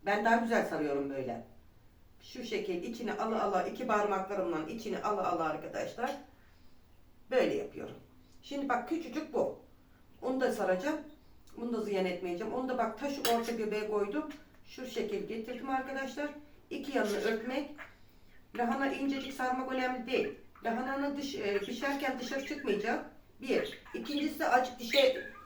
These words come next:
iç malzemesi gelecek. Şimdi arkadaşlar, büyük yapraklar var. Arada çok büyük yapraklar çıkıyor. Mesela bu büyük yaprak arkadaşlar. Bundan kaç tane dolma çıkartalım?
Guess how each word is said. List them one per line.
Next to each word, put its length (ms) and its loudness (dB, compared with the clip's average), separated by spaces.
iç 200 2
malzemesi 560 6
gelecek. 680 2
Şimdi 220 -2
arkadaşlar, 540 -2
büyük 260 2
yapraklar 500 0
var. 220 -6
Arada 320 -6
çok 280 -2
büyük 240 -6
yapraklar 480 -2
çıkıyor. 320 -8
Mesela 440 -2
bu 120 -6
büyük 240 -4
yaprak 300 -2
arkadaşlar. 560 -4
Bundan 300 2
kaç 220 0
tane 280 0
dolma 280 0
çıkartalım? 580 -4